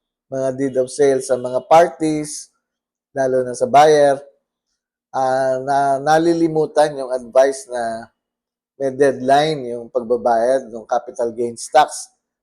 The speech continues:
tsaka documentary stamp tax. Ah, ngayon, hindi alam ngayon ng buyer yon. Pagdating ng, ano,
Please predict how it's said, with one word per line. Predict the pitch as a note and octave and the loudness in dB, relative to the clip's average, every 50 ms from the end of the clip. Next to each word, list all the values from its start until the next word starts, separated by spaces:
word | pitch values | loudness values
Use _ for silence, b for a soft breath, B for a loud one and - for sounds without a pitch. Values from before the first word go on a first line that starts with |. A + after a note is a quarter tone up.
| _ | _
tsaka | _ - B2 B2+ C3 B2+ B2 | _ -6 -2 -2 0 0 0
documentary | C3 B2+ - B2+ B2 B2 A#2+ A#2+ A#2+ - A2+ A2 G#2 | 0 -2 -2 -4 -8 -8 -8 -10 -8 -8 -10 -10 -10
stamp | - - - G2+ F#2+ F#2+ F#2+ - | -12 -12 -10 -10 -10 -10 -10 -8
tax. | G#2 G2 G2 - - - - - _ _ _ _ _ _ _ _ _ _ _ _ _ _ - B2+ | -8 -8 -10 -12 -18 -20 -20 -20 _ _ _ _ _ _ _ _ _ _ _ _ _ _ -10 -8
Ah, | B2+ B2 B2 B2 B2 B2 B2 - _ _ _ _ _ _ _ _ _ _ - | -6 -6 -4 -4 -6 -8 -10 -12 _ _ _ _ _ _ _ _ _ _ -2
ngayon, | G3 G#3 G3+ F3 E3 D#3+ D#3 D3 - - _ _ _ _ _ _ _ _ _ _ _ _ _ _ _ _ _ _ _ - | 2 4 6 6 6 4 2 0 -8 -20 _ _ _ _ _ _ _ _ _ _ _ _ _ _ _ _ _ _ _ -12
hindi | D3+ D#3+ E3+ G3 F#3+ | -8 -2 4 4 6
alam | E3 E3+ F#3 F3+ F3+ F3 | 6 6 4 4 2 2
ngayon | F#3 F#3+ F#3+ F#3 F#3 | 0 2 2 2 0
ng | F3+ F3 E3 E3 D#3 | 0 -2 -2 -4 0
buyer | C3+ C#3 C#3 C#3 C#3 C#3+ D3+ D3 | 4 6 6 6 6 4 4 4
yon. | D3+ E3+ F#3+ G3 F#3 F3 D#3+ D3 | 4 4 2 4 2 0 -2 -4
Pagdating | - D3 C#3 C#3 D#3 D3 - - E3 E3+ E3 | -6 -4 -2 -2 -4 -4 -4 -8 -12 -8 -6
ng, | E3 D#3+ D#3+ D#3+ D#3 D#3 D3 E3 | -4 -4 -4 -6 -6 -8 -6 -2
ano, | E3+ E3 D#3+ D#3+ D#3 D3+ - _ | 0 2 2 2 2 -2 -8 _